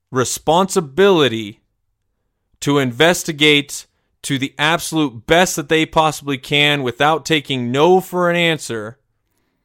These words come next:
and finding out the facts before you just take the word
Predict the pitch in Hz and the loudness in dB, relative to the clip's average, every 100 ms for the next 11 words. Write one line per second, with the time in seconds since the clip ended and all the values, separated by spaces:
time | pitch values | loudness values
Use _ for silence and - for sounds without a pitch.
0 | _ 131 135 127 - 160 180 175 143 151 | _ 0 0 0 0 2 2 0 0 0
1 | 151 - 131 - - 147 110 - - - | 0 -2 -6 -4 2 2 2 -6 -12 -12
2 | - _ _ - 127 - 147 143 117 127 | -16 _ _ -6 -4 0 0 0 -2 0
3 | 156 - 165 156 170 143 156 185 156 123 | 0 2 0 0 -2 -4 0 4 4 4
4 | 117 117 | 2 -2